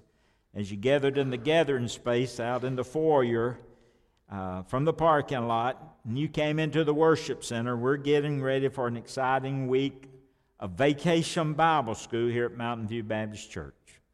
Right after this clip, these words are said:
And let me just say again, parents and grandparents, we'd love to have your children and grandchildren here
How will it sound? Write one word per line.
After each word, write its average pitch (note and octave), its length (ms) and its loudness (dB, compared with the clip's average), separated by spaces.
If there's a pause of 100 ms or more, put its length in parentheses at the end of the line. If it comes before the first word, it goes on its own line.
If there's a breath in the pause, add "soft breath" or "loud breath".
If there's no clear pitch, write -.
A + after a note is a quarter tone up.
(420 soft breath)
And A2 120 -4
let C#3 120 0
me D#3 120 0
just D#3 280 -2
say D3+ 200 2
again, C#3 340 0
parents D3 560 -2
and A#2 100 -6
grandparents, C#3+ 720 -4
we'd B2+ 220 -6
love D#3 300 4
to D#3+ 40 0
have D#3 240 2
your D3 180 -2
children C#3+ 500 -2
and A2 120 -2
grandchildren C#3 760 -2
here B2+ 340 -2